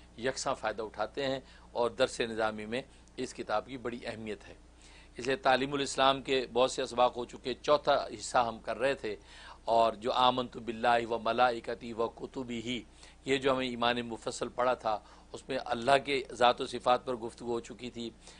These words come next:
इसी तरीके से मलाइका की ज़ात व सिफ़ात पर गुफ्तगू हो चुकी थी। तो आमनतु बिल्लाहि व मलाइकती व कुतुबिही, तो तीसरा किताबें थीं। तो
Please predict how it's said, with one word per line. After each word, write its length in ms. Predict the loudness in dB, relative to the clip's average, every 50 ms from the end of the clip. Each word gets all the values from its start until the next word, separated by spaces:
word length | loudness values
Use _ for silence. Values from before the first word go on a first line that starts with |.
| -12 -8
इसी 220 | -8 -6 -6 -6 -8
तरीके 360 | -8 -8 -6 -6 -6 -6 -6
से 120 | -6 -6
मलाइका 500 | -6 -6 -4 -2 0 0 0 0 0 -2
की 160 | -2 -2 -2 0
ज़ात 240 | 0 0 0 0
व 60 | -4 -10
सिफ़ात 340 | -8 -4 -2 -2 -2 -2
पर 80 | -4 -10
गुफ्तगू 340 | -10 -12 -12 -12 -10 -10 -8
हो 60 | -8
चुकी 300 | -10 -12 -18 -18 -16 -16
थी। 200 | -14 -12 -14 -14 -14 -16 -20 -20 -20 -20 -10 -4
तो 60 | 2
आमनतु 480 | 4 6 6 6 6 4 0 -4 -6 -8
बिल्लाहि 400 | -8 -8 -4 -2 0 0 2 2
व 160 | 0 -2 -2
मलाइकती 760 | 0 -2 0 2 4 4 2 2 -2 -6 -6 -6 -8 -10 -8 -2
व 140 | -2 -2
कुतुबिही, 680 | -2 -2 -4 -8 -4 -2 0 -2 0 0 -2 -4 -4 -8 -12 -16 -20 -20 -20 -18
तो 60 | -16 -14
तीसरा 400 | -10 -6 -6 -2 4 6 6 6
किताबें 560 | 4 2 -4 4 6 6 6 6 6 2 0
थीं। 220 | 0 -4 -8 -8 -8 -12 -16 -20 -16 -12 -12
तो 100 | -4